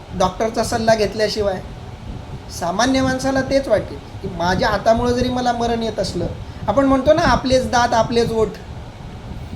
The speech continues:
ही म्हण जी आहे ना, ती म्हण थोडीफार अर्जुनाच्या मनस्थितीशी जुळणारी आहे.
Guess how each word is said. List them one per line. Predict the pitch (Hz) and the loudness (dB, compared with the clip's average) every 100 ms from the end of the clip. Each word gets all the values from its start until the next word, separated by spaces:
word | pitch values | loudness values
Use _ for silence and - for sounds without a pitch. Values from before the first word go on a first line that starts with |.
| - - - - - - - - - | -12 -12 -14 -14 -14 -14 -10 -10 -8
ही | 202 | -8
म्हण | 226 196 233 | 2 4 4
जी | 240 | 4
आहे | 254 220 220 | 4 4 4
ना, | 220 | -2
ती | 226 - 240 | -4 -6 -2
म्हण | 220 240 247 226 - | 0 0 -2 -6 -4
थोडीफार | 214 233 226 233 220 185 | -6 -2 4 4 2 -2
अर्जुनाच्या | 190 190 220 220 226 | -4 -2 -2 0 2
मनस्थितीशी | 220 208 226 - 220 226 208 226 | 0 0 -4 -4 -10 -10 -8 -6
जुळणारी | 208 196 190 185 | -4 -2 -2 0
आहे. | 170 | -2